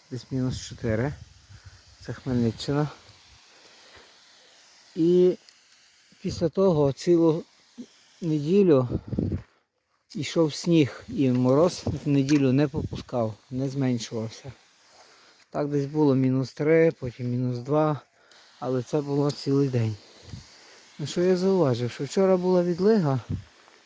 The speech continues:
і цвіт мені не облетів, не пожовтів. Ну, правда, толку від нього теж небагато, бо мухи не літали, бджоли не літали, і сад не оприскувався, е, не опилювався. Ну,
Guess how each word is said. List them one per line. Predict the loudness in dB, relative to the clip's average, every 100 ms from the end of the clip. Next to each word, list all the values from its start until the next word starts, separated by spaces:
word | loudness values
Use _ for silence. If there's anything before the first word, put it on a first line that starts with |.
| _ _
і | -16
цвіт | -8 -4 -2
мені | 0 2 2
не | 4
облетів, | 2 2 0 -2 0 2 2 0
не | -4
пожовтів. | -4 -6 -4 -6 0 2 2 -2 _ _ _ -20 -20 _ -12
Ну, | -2
правда, | 2 2 2
толку | 2 0 0 -2
від | 0
нього | 0 2
теж | 2 2
небагато, | 0 0 0 0 -2
бо | -4 -2
мухи | -2 -2 -2
не | 0
літали, | 2 0 0 0 0
бджоли | 0 2 4 4
не | 2
літали, | 0 0 -2 0 2 0 -2 _ -20 -20 -20 _ _
і | -4 0 2 0 -2 -4
сад | -4 -4 -2
не | -6
оприскувався, | -4 -2 -2 -4 -6 -6 -4 -6 -2
е, | 0
не | 0 2 2
опилювався. | 2 -2 -2 0 0 -2 -6 -16 -18 _ _ _ _ _ _ _ _ -20 -20 -20 -20 -12
Ну, | -4 0 0